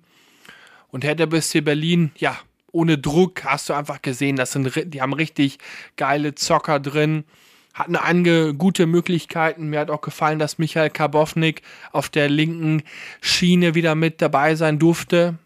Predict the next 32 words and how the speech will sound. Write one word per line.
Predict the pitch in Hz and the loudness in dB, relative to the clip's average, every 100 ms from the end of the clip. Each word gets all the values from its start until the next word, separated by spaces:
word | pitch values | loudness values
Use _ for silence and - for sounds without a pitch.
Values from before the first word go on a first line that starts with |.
| - | -18
Ich | 147 | -6
glaube | 151 143 147 | 0 2 2
auch, | 143 | -2
dass | 143 - | -4 -2
er | 147 | -2
mehr | 139 143 143 _ _ _ _ - | 0 -2 -2 _ _ _ _ -20
Spielzeit | - 175 160 170 151 | -4 -2 0 0 -2
bekommen | 160 - 170 151 | -4 -2 -2 -2
könnte, | - 185 180 196 196 208 175 151 | 0 0 0 -2 -2 -4 -12 -2
weil | 147 143 160 - - | 2 2 0 -8 -6
Kenny | 170 175 | -2 -2
auf | 165 | -2
der | - 151 | -4 -4
rechten | 151 - | -4 -4
Seite | 151 147 147 | -2 -2 -2
weggeht, | 165 - 175 - - - | -2 2 0 0 -12 -10
dafür | - 143 156 | -4 -4 -4
vielleicht | - 151 135 | -4 -4 -2
dann | 143 | -2
Seevolk | 135 151 - 165 156 | 2 0 2 0 0
von | - 147 | -2 -2
der | |
linken | 135 165 185 | 0 -2 -4
auf | 139 | -4
die | 151 | -2
rechten | 160 160 160 | 0 -2 -4
Seite | 143 151 151 165 151 - - - | 0 0 0 0 0 -4 -20 -2
wechseln | 160 156 170 147 | -2 0 -4 -4
könnte. | - 175 185 190 185 | 0 0 0 2 2
Also | 139 151 | 2 0
da | 147 | -2
könnte | - 156 156 160 160 | 0 -2 0 2 2